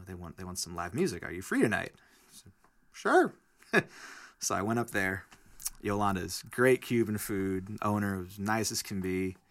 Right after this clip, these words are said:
You know, Abuela was in the back cooking, you know, real family-run place, you know, and, uh, played for fifty bucks and however much ropa vieja I wanted, which was great. <laughs> And the owner,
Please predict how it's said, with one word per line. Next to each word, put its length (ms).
You 80
know, 200
Abuela 420
was 140
in 100
the 60
back 360
cooking, 380
you 100
know, 100
real 200
family-run 560
place, 340
you 140
know, 180
and, 420
uh, 240
played 300
for 180
fifty 300
bucks 300
and 100
however 220
much 180
ropa 320
vieja 280
I 160
wanted, 400
which 120
was 120
great. 320
<laughs> 800
And 180
the 80
owner, 420